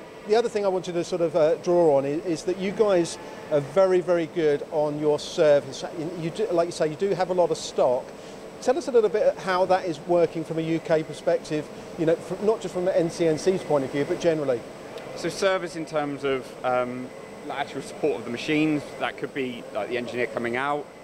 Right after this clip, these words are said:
Speaker 2: it could be, um, the life cycle products that we support them with, so servicing,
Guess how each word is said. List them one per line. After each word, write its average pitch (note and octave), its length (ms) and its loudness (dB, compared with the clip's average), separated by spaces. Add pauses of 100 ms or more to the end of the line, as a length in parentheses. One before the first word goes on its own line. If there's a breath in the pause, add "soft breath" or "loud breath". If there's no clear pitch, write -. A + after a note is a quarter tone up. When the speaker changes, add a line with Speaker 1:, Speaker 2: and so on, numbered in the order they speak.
Speaker 2:
it A2+ 100 -14
could B2+ 220 -4
be, B2 340 0
um, A#2 320 0
the A#2 80 -6
life C#3 240 -4
cycle C#3+ 300 -4
products C#3 400 -2
that - 100 -8
we B2+ 140 -4
support - 480 -4
them C#3+ 120 -2
with, D3 240 2
so A2 140 -4
servicing, B2 720 -2